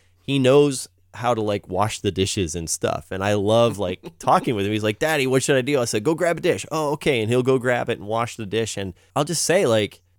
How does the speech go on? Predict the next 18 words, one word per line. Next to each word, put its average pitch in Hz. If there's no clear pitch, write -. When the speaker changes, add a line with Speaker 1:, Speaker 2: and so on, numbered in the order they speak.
Speaker 1:
when 127
the 120
diagnosis 143
came, 113
these 170
were 170
the 147
kinds 143
of 117
things 123
I 113
was 107
thinking 120
about 104
constantly. 95
Was 95
he 131
going, 117